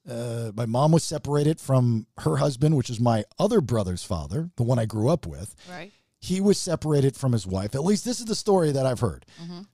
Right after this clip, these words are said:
Speaker 1: They worked together at a grocery store. They banged.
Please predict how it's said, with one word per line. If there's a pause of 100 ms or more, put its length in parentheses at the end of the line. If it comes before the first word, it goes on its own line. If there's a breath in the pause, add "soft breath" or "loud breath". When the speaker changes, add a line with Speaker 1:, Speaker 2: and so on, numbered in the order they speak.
(300)
Speaker 1:
They
worked
together
at
a
grocery
store. (920)
They
banged.